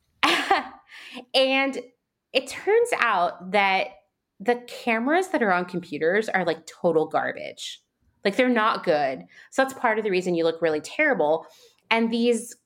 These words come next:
com-, like, the cameras on the computers aren't very good at processing light. Like, your iPhone adjust to low light to make you look better.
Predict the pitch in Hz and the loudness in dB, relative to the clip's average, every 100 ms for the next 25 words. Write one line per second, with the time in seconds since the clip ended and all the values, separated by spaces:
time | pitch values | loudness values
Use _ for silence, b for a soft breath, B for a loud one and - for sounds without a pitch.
0 | - 233 233 - 214 214 - 226 202 196 | -6 -6 -6 -2 0 0 -4 -2 -2 0
1 | 226 254 262 226 - 185 196 - 175 175 | 0 0 0 -4 -2 -2 0 -2 -2 0
2 | 175 170 165 170 - - 151 - 170 175 | 0 0 0 -2 -4 -4 -4 -4 -4 -4
3 | 160 151 139 202 - - B B B B | -2 -2 -2 -4 -10 -16 B B B B
4 | - 190 170 - - 196 165 175 175 233 | 0 0 0 -4 0 2 2 0 0 0
5 | 247 262 262 B B B - 185 - 175 | 2 -2 -6 B B B -2 -2 0 -2
6 | 175 - - - - - 185 170 165 165 | -2 -6 -12 -14 -14 -2 -2 2 2 2
7 | 151 156 170 - - 190 170 170 170 165 | 0 0 -4 -12 -4 0 0 0 0 0
8 | - 139 156 185 220 208 | 0 0 2 0 -2 -6